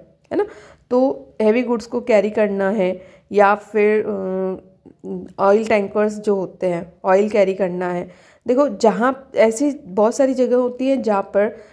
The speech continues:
रोड ट्रांसपोर्ट अवेलेबल नहीं होता है, तो ट्रेन से ये सारी चीज़ें पहुँचाई जाती हैं, और जिसकी वजह से ट्रेडिंग में या बिजनेस में जो है वो, अ,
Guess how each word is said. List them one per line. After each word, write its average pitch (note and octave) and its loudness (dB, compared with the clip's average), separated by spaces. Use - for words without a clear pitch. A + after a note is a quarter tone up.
रोड C4 2
ट्रांसपोर्ट A3+ 0
अवेलेबल G3+ 0
नहीं G#3 -2
होता G3 -4
है, G#3 -6
तो C4 2
ट्रेन A3 2
से A#3+ -2
ये A3 0
सारी G#3 0
चीज़ें G3+ -4
पहुँचाई F3+ 0
जाती F3 -6
हैं, D#3 -8
और G#3 4
जिसकी G#3+ -2
वजह G#3+ -2
से A3 0
ट्रेडिंग G#3 2
में A#3 -2
या A#3 0
बिजनेस F#3+ -6
में G3 -6
जो F#3 -4
है F3+ -4
वो, G3+ 0
अ, G3+ -2